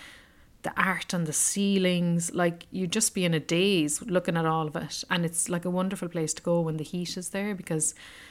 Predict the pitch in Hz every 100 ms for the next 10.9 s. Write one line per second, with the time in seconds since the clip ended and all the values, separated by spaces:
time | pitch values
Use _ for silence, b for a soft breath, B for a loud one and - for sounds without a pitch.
0 | B B - 175 - 277 226 170 170 156
1 | - 165 151 160 151 165 196 165 139 -
2 | - 180 - 175 - - 208 190 - -
3 | - - - _ _ _ _ _ - 208
4 | 202 202 - - 180 - 180 175 180 202
5 | 196 180 180 175 156 165 160 - 170 160
6 | 165 190 196 170 - 202 180 170 170 208
7 | - - B B B B - - 180 175
8 | 170 165 185 185 175 175 175 170 170 175
9 | 180 175 175 165 - 202 196 - 196 185
10 | 180 175 175 - - 151 156 -